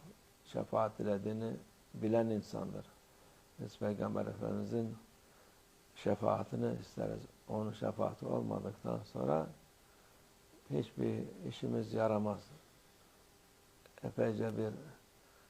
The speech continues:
e, cehennemde kalıp ondan sonra, e, cennete girer Müslüman olan. La ilahe illallah diye Muhammed Resulullah dedikten sonra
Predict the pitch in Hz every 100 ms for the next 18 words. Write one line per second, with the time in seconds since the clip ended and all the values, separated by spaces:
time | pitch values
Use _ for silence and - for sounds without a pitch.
0 | - - 226 - - - - - 156 175
1 | - - - - - - 127 110 107 107
2 | 107 107 113 - - 139 - - 113 107
3 | - 113 123 117 - - - - - -
4 | - - - - - - 135 - - -
5 | - - 127 123 113 110 107 110 107 107
6 | 104 - 101 - 113 98 98 95 95 107
7 | - - - - - - - 117 101 98
8 | 107 101 101 98 101 107 104 101 107 98
9 | 98 98 120 107 104 101 107 117 113 -
10 | 113 135